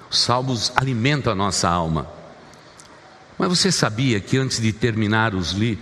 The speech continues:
os capítulos de Salmo, existe uma série de salmos que são chamados Salmos da Caverna? São chamados também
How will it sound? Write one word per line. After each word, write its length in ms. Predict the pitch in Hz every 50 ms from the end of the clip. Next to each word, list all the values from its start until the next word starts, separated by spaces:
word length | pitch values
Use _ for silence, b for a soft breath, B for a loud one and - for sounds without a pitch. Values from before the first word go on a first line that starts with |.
| B B B B B B
os 180 | 113 110 - -
capítulos 600 | - 120 101 - 139 143 120 117 107 101 95 92
de 100 | 90 85
Salmo, 640 | - - - 117 110 107 101 87 76 73 71 73 80 - - - - - B B B B B B B B
existe 440 | 117 120 113 139 151 - - -
uma 180 | 156 135 135 127
série 720 | 120 - - - - - - 165 156 160 165 170 165 -
de 340 | - 175 131 123 131 143 131 - B B B B B B B B B -
salmos 760 | - - - - 147 143 147 147 131 107 95 95 92 -
que 140 | - - 107
são 240 | 101 - - 131 120
chamados 800 | - - 127 110 110 113 113 113 101 98 90 - - - - B B B B B B B
Salmos 720 | - - - - - - 143 131 135 135 131 120 107 90 92
da 100 | 113 98
Caverna? 680 | - - 101 90 98 131 131 123 104 82 85 78 69 - - - - - - - - - - - - - - - - - - - - - - - - - - - - - - - - - - - - - - - - - - - - - - - - -
São 180 | - 170 180
chamados 540 | 170 - 180 151 160 160 165 160 170 156 -
também 600 | - 160 131 127 139 156 160 151 127 101 85 80